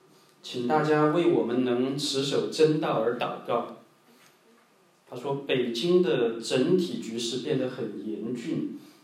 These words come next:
政府希望所有的家庭教会和信徒都要在官方登记，所以请为中国教会的牧者群体祷告，让他们有智慧和勇敢的心。”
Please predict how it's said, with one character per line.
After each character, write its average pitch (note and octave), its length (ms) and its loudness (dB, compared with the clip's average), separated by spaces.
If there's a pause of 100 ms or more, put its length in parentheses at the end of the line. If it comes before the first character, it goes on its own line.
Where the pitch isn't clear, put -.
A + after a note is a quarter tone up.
政 E3 200 0
府 - 180 -2
希 - 220 -2
望 C#3 180 -2
所 A#2 340 -4
有 D3+ 160 0
的 - 120 -6
家 C#3 240 -6
庭 B2+ 180 -8
教 A#2 140 -4
会 - 380 -4 (240)
和 A2+ 140 -8
信 B2+ 320 -4
徒 - 340 -10 (280)
都 D3 340 -4
要 D3+ 200 -2
在 B2+ 140 -8
官 B2+ 280 -4
方 B2+ 220 -4
登 B2+ 180 -4
记， - 300 -10 (680)
所 B2+ 120 -8
以 B2 60 -2
请 A#2 340 -4
为 C#3 140 0
中 E3 340 2
国 D#3 160 2
教 D#3 260 0
会 C3+ 160 -4
的 B2 100 -6
牧 F3+ 320 -2
者 - 280 -8 (220)
群 A#2 300 -8
体 A#2+ 180 -8
祷 A#2+ 300 -8
告， A2+ 240 -8 (300)
让 B2 160 -4
他 A#2+ 100 -6
们 B2+ 160 -2
有 G#2 200 -4
智 C#3+ 260 -6
慧 A2+ 400 -4 (160)
和 G#2+ 140 -8
勇 G#2 340 -6
敢 - 180 -6
的 - 80 -10
心。” G2+ 420 -12